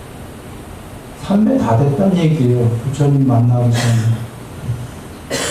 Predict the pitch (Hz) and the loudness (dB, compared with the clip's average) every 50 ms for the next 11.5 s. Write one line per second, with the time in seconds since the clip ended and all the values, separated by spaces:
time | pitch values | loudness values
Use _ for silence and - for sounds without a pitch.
0 | - - - - - - - - - - - - - - - - - - - - | -8 -8 -10 -10 -10 -10 -10 -10 -12 -12 -14 -14 -14 -16 -14 -14 -14 -14 -14 -14
1 | - - - - - - - - - - - - - - - - - - - - | -14 -14 -14 -14 -16 -16 -16 -14 -16 -16 -16 -16 -16 -16 -16 -16 -16 -16 -16 -16
2 | - - - - - - - - - - - - - - - 180 185 185 185 185 | -16 -16 -16 -16 -16 -16 -16 -14 -14 -14 -14 -14 -10 -4 -2 0 0 2 2 2
3 | 180 - 120 117 147 156 151 151 160 156 156 151 143 135 135 143 143 151 156 156 | 2 4 4 4 4 4 2 2 2 2 2 4 2 2 2 2 2 2 2 2
4 | - 143 147 143 151 160 151 135 120 117 117 117 120 127 123 120 120 120 123 139 | 2 2 2 2 4 4 4 4 4 4 4 4 4 2 2 2 2 4 4 4
5 | 156 160 - - - - - - - - - - - - - - - - - - | 2 2 0 -4 -10 -14 -14 -16 -16 -16 -16 -18 -18 -18 -18 -16 -16 -16 -16 -16
6 | - - - - - - - - - - - - - - 139 135 147 160 165 175 | -16 -16 -16 -16 -16 -16 -16 -16 -16 -16 -16 -12 -4 0 0 2 2 2 2 2
7 | 175 170 156 131 131 127 123 - - 151 143 160 180 185 185 190 - - - - | 2 2 2 0 0 -2 -2 -4 -2 0 2 2 2 2 2 0 -2 -6 -6 -4
8 | 170 165 165 165 160 160 156 156 127 127 120 120 120 - - - - 151 156 170 | -4 -2 0 2 2 4 4 4 4 2 2 2 0 -2 -4 -4 -2 0 2 2
9 | 185 196 202 190 - - - - - - - - - - - - - - - - | 4 2 2 0 -2 -6 -12 -14 -16 -16 -16 -16 -16 -18 -18 -18 -18 -18 -16 -16
10 | - - - - 120 127 131 139 147 156 160 160 147 139 123 120 120 131 135 135 | -16 -14 -8 -4 0 0 2 2 2 2 2 2 2 2 4 4 4 4 2 2
11 | 127 120 117 113 110 110 113 113 110 | 2 2 2 2 2 2 0 0 -2